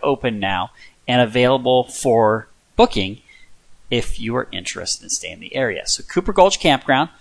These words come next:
located in California in the Shasta Trinity National Forest, um, outside of Redding, it, one of our hidden gems of the week. There'll be a link in the description below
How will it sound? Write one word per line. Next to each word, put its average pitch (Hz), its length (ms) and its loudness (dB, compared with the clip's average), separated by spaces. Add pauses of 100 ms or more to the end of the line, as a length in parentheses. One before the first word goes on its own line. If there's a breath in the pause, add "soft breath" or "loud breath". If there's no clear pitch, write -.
(200)
located 131 720 0
in 113 80 -8
California 147 760 0
in 117 160 -4
the 107 100 -2
Shasta 120 420 0
Trinity 107 540 -8
National 101 580 -4
Forest, 113 680 -2 (360 loud breath)
um, 107 500 4
outside 110 460 2
of 110 300 -8
Redding, 113 380 -2 (300)
it, 104 380 -4
one 110 140 -6
of 101 100 -6
our 110 140 0
hidden 117 260 -6
gems 107 320 -8
of 101 60 -14
the 92 80 -12
week. 107 340 -8
There'll 117 160 2
be 104 80 -2
a 92 60 -2
link 104 600 -6
in 233 100 -6
the 107 60 -6
description - 520 -6
below 101 500 0